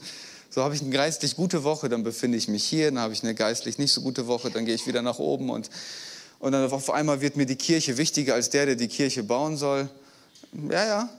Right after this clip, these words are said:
es passiert. Da wird meine Familie wichtiger als der, der mir die Familie geschenkt hat. Und dann immer so, und ich merke so,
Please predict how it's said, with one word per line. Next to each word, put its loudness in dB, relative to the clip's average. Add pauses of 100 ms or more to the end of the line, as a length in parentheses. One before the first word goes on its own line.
(140)
es -6 (200)
passiert. 0 (1400)
Da 0
wird 0
meine 2
Familie 2
wichtiger 0
als 0
der, 2
der 0
mir 2
die -2
Familie 0
geschenkt -2
hat. -6 (880)
Und -2
dann -2 (240)
immer 0 (800)
so, 0
und 0
ich -6
merke -2
so, 0